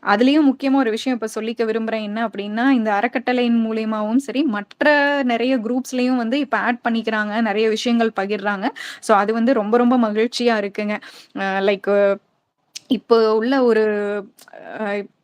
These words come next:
ஒரு நல்ல ஒரு முன்னேற்றமா அது தெரியுது. So அதன் வகையில ரொம்ப மகிழ்ச்சி அடைகிறேன். அ, மாதத்துக்கு ஒரு முறை அல்லது வருடத்திற்கு ஒரு முறை இந்த மாதிரியான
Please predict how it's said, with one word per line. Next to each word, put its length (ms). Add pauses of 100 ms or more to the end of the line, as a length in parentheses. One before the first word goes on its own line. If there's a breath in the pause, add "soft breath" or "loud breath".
(140)
ஒரு 440
நல்ல 280
ஒரு 160
முன்னேற்றமா 420
அது 520
தெரியுது. 460
So 340
அதன் 280
வகையில 300
ரொம்ப 240
மகிழ்ச்சி 360
அடைகிறேன். 340 (380 loud breath)
அ, 280 (120)
மாதத்துக்கு 680
ஒரு 120
முறை 320
அல்லது 320
வருடத்திற்கு 680
ஒரு 180
முறை 300
இந்த 240
மாதிரியான 800